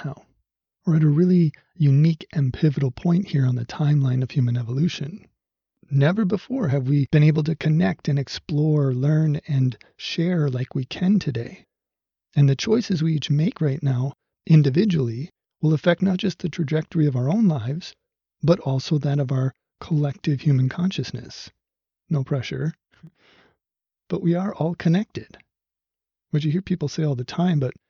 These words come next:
that's because it's literally true. Our energetic connections are real.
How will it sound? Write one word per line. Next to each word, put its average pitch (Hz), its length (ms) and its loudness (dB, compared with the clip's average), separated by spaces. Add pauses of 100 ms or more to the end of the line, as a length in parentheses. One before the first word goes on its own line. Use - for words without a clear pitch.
(140)
that's 160 160 -6
because 170 320 -2
it's - 240 -4
literally 147 600 0
true. 147 400 -2 (1200)
Our 151 180 -6
energetic 165 640 0
connections 160 840 0 (120)
are 160 160 0
real. 147 540 -2